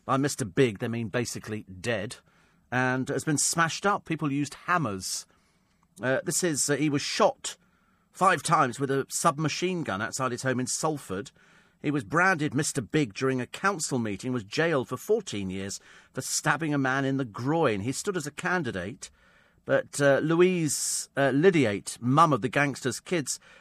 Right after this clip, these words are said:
said the graveside attack was too upsetting to talk about in detail, but described it as disgusting. Well, obviously somebody didn't like him. I can only guess at that one, but, um, they say here, Mister, Mister Massey,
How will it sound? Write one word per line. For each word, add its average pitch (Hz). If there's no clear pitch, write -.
said -
the 143
graveside 135
attack 135
was 147
too 160
upsetting 160
to 139
talk 185
about 98
in 90
detail, 110
but 110
described 131
it -
as 131
disgusting. 131
Well, 180
obviously 156
somebody 160
didn't 160
like 190
him. 87
I 123
can 160
only 160
guess 147
at -
that 147
one, 110
but, -
um, 127
they 127
say 151
here, 135
Mister, 131
Mister -
Massey, 135